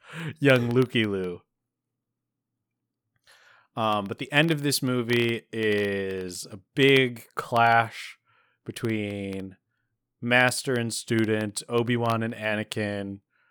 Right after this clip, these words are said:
Uh, somebody has the high ground. Couldn't tell you who. <laughs> Um, <laughs> but then, uh, Obi-Wan tells Anakin that he was supposed to bring balance to the Force,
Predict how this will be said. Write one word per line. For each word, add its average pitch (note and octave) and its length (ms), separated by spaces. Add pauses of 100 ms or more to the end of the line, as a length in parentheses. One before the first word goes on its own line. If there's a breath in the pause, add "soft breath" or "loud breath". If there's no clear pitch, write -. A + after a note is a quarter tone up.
(320)
Uh, G2 400
somebody D3+ 460
has C3+ 240
the A2+ 120
high A#2+ 220
ground. A#2 480 (140)
Couldn't D3 300
tell C3 280
you A#2+ 80
who. B2+ 440
<laughs> - 60 (2750 loud breath)
Um, A#2+ 640 (640 loud breath)
<laughs> - 640
but B2 140
then, A2+ 640
uh, G2+ 460 (840)
Obi-Wan C#3+ 560 (240)
tells C3 340
Anakin B2+ 440
that A#2+ 100
he B2+ 100
was B2 160
supposed - 380
to A#2+ 60
bring A2+ 300
balance A#2 520
to - 120
the A#2+ 120
Force, B2 800